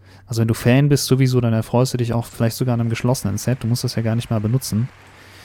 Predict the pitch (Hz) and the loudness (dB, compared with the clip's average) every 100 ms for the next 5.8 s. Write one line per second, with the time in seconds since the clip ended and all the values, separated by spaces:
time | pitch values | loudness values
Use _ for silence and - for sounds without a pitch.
0 | - - 113 107 123 - 123 127 123 120 | -20 -4 0 2 2 2 0 2 0 0
1 | 117 135 139 107 113 - 120 110 113 - | 0 2 2 2 0 -2 -4 -4 -4 -6
2 | 131 127 131 - - 113 113 120 117 - | -6 -4 -6 -10 -6 -2 0 0 0 0
3 | 131 131 113 117 143 - 120 - - 117 | -2 0 -2 0 -2 -2 -4 -4 -6 -6
4 | 117 117 113 117 117 120 117 117 120 127 | -4 -4 -4 -2 -2 -2 -2 -4 -2 -4
5 | - 127 113 117 127 98 104 | -4 -8 -4 -2 -2 -2 -8